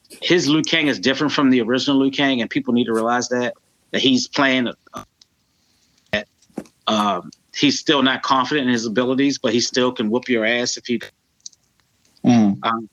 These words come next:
Speaker 1: 'cause he's not that Liu Kang we know from the video game yet.
Speaker 2: Right,
Speaker 1: Like, he has,
Speaker 2: right,
Speaker 1: he has
Speaker 2: right.
Speaker 1: to get to that point. And they gave him a little backstory in the movie,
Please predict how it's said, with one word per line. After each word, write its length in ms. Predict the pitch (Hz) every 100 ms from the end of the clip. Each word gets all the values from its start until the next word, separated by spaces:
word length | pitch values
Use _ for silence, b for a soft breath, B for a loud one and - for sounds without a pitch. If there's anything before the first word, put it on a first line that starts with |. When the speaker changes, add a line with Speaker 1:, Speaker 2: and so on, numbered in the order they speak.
| -
Speaker 1:
'cause 120 | -
he's 160 | 147 170
not 200 | 180 180
that 140 | 175 147
Liu 160 | 151
Kang 280 | 139 175 156
we 100 | 135
know 120 | 135 131
from 120 | 131
the 60 |
video 340 | 113 147 127 107
game 240 | 98 95 -
yet. 140 | - - _ _ - _ - - _ -
Speaker 2:
Right, 80 | 117 117
Speaker 1:
Like, 80 | 110
he 80 | 139
has, 20 | 131
Speaker 2:
right, 180 | 113 98
Speaker 1:
he 100 | -
has 120 | 147
Speaker 2:
right. 60 | 98
Speaker 1:
to 20 | 107
get 200 | 139 147
to 80 | 117
that 180 | 117 104
point. 340 | 123 107 90 _ B B B -
And 240 | 127 123
they 180 | 127 135
gave 300 | 120 151 147
him 140 | 170
a 60 | 143
little 260 | 139 135 107
backstory 680 | 131 135 - - 120 120 113
in 80 |
the 80 | 110
movie, 420 | 110 120 120 117